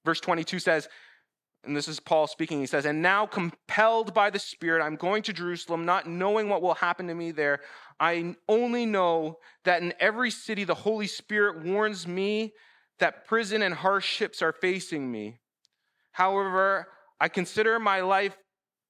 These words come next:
worth nothing to me. My only aim is to finish the race and complete the task the Lord Jesus has given me, the task of testifying to the good news of God's grace."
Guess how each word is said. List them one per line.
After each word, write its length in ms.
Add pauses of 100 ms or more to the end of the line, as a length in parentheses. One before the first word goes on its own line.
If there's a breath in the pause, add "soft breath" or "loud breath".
(160)
worth 340
nothing 680
to 120
me. 440 (200 soft breath)
My 220
only 400
aim 360
is 140
to 100 (140)
finish 420
the 100
race 520 (180 loud breath)
and 140
complete 540
the 80
task 560
the 100
Lord 240
Jesus 380
has 160
given 280
me, 200 (240 loud breath)
the 80
task 520 (160 loud breath)
of 160
testifying 920 (200 loud breath)
to 80
the 140
good 280
news 400 (200 loud breath)
of 160
God's 500 (160)
grace." 680